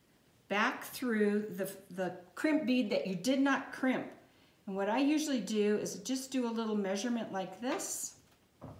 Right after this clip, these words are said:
and cut off this extra. So there's a little bit of extra, but it's too hard to fit that much wire through. So you're gonna go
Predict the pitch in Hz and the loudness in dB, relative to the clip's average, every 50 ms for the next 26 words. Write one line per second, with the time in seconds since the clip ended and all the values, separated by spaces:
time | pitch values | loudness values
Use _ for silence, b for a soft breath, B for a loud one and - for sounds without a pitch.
0 | - - - - - - - - 180 180 180 - - - - - 262 262 262 - | -18 -20 -20 -20 -20 -18 -12 -10 -10 -10 -10 -10 -14 -14 -6 -2 -2 -2 -2 -4
1 | - - 196 202 208 208 202 - - - 190 175 175 - - - 202 208 208 - | -6 -4 -2 -2 -2 -2 -4 -6 -10 -8 -8 -6 -6 -8 -6 -6 -6 -6 -4 -6
2 | - - - - 220 220 214 214 214 - - - - - - - - _ - - | -8 -8 -8 -6 -2 -2 0 0 -2 -4 -8 -10 -12 -14 -16 -20 -20 _ -12 -10
3 | - 196 190 190 180 175 175 180 180 175 - - - - - _ _ _ _ _ | -6 -2 -2 0 0 0 -2 -2 -4 -10 -16 -18 -20 -20 -20 _ _ _ _ _
4 | _ - - 202 196 202 208 202 208 226 240 262 220 240 240 226 233 214 - - | _ -10 -6 -6 -4 -4 -4 -2 -2 0 0 0 0 0 0 0 -2 -4 -2 -4
5 | 233 233 - - - - 277 254 247 247 240 - - - - - - _ _ _ | -4 -4 -4 -8 -6 -4 -2 0 0 -2 -2 -6 -10 -16 -20 -20 -20 _ _ _
6 | _ _ _ _ _ _ _ _ _ _ - - - - _ - _ _ _ _ | _ _ _ _ _ _ _ _ _ _ -20 -20 -20 -20 _ -20 _ _ _ _
7 | _ B B B B B B B B B B - 240 214 - - 226 196 185 170 | _ B B B B B B B B B B -12 -12 -10 -6 -4 -4 -4 -4 -4
8 | - - - - - 285 269 247 226 233 220 208 208 196 202 185 - - - 202 | -6 -8 -6 -2 0 2 2 2 0 0 0 0 0 0 -2 -6 -8 -6 -4 -4
9 | 185 - 196 175 185 185 185 - 185 185 170 - - - 170 170 175 180 180 190 | -4 -4 -6 -4 -4 -2 -2 -2 -4 -6 -6 -6 -8 -8 -6 -6 -4 -4 -4 -6
10 | 202 202 - - - 226 214 220 226 233 226 - - - _ _ _ _ _ _ | -6 -8 -10 -10 -8 -8 -6 -6 -6 -8 -10 -12 -18 -20 _ _ _ _ _ _
11 | _ _ - - 190 190 180 185 185 185 175 185 175 165 | _ _ -14 -10 -8 -6 -4 -4 -4 -4 -4 -4 -6 -6